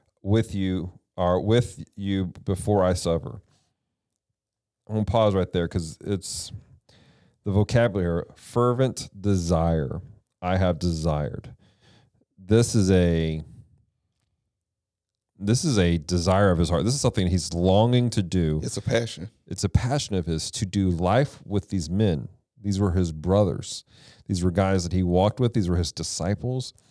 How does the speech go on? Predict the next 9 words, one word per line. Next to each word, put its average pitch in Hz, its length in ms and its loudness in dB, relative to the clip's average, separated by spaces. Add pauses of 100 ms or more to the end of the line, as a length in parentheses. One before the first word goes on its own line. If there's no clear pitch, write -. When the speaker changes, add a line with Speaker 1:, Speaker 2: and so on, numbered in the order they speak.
(520)
Speaker 1:
And 95 500 0 (400)
he 123 200 0
knew 135 320 6
it 117 100 0
was 104 180 4
coming. - 480 0 (340)
Speaker 2:
Yes. 104 160 0
Speaker 1:
And 101 100 -2
he, 117 200 0